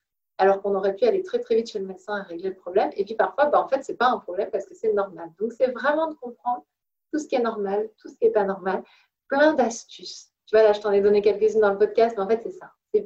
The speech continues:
plein, plein d'astuces de vie, de ce qu'on peut faire pour, pour mieux vivre ça, savoir qu'il y a des moments où on gonfle et que c'est normal,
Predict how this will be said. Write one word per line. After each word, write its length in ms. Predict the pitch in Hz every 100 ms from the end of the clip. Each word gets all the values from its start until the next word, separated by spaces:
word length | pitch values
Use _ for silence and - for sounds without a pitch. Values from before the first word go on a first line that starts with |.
| -
plein, 280 | 247 277 269
plein 200 | 247 247
d'astuces 500 | 220 214 - 226 202
de 120 | 196
vie, 400 | 185 175 196 214 _ _ _
de 100 | 190
ce 100 | 208
qu'on 160 | - 220
peut 160 | 214 208
faire 400 | - 202 220 -
pour, 200 | 220 220 _ _
pour 120 | 190
mieux 200 | 196 214
vivre 300 | 202 208 196
ça, 280 | 196 190 196
savoir 300 | 202 185 196
qu'il 120 | 208
y 40 |
a 40 | 185
des 80 | 185
moments 220 | 185 190
où 160 | 190
on 40 | 208
gonfle 420 | 208 208 220 -
et 60 | -
que 100 | -
c'est 180 | -
normal, 500 | 185 226 208 196 202